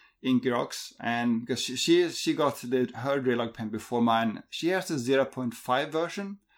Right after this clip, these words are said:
I had a zero point eight version, so, so slightly a broader nib. And she said that, that this was not her experience. Her Drillog pen can write, she can write longer with her nib,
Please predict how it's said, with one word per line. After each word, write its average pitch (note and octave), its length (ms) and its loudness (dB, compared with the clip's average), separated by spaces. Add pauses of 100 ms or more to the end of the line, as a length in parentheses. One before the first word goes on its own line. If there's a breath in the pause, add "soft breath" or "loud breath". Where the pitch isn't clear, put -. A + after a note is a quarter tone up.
(480 loud breath)
I C3 140 2
had C#3 200 -2
a C#3 80 4
zero B2 220 4
point B2 380 -2
eight C#3 220 0
version, A2 300 -2
so, A2+ 160 -6
so - 460 -16
slightly C3 520 -2
a A2+ 100 -4
broader A#2 420 0
nib. G2 400 -4
And A#2 460 -2
she F3 240 0
said D3 280 2
that, C3 340 2 (540 loud breath)
that A#2+ 180 -2 (140)
this D#3+ 260 0
was F3+ 140 -2
not C#3 160 -2
her A#2+ 180 -4
experience. E3 800 -2 (240)
Her D#3 440 2
Drillog C3 360 2
pen B2+ 220 -2
can B2 180 -2
write, A#2 420 -2
she - 140 -4
can E3+ 140 0
write D3+ 180 4
longer C#3+ 340 2
with B2+ 160 2
her C#3 220 2
nib, A#2+ 260 0